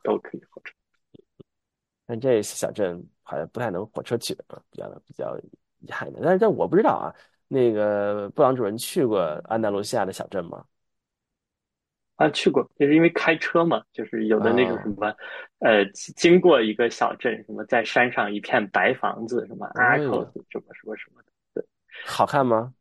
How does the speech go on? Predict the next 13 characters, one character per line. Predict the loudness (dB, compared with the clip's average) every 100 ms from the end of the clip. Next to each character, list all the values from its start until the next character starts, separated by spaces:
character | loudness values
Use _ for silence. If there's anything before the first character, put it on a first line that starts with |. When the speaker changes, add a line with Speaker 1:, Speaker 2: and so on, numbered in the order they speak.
| _ _ _ _ _ _ _ _ _ _ -4
Speaker 1:
我 | 0 0
觉 | 0 2 2
得， | 6 8 8
因 | 6
为 | 6
我 | 6 6 4
们 | 2 -8
去 | -4 2
的 | 4
时 | 4 2
候 | 2
都 | 2
是 | 2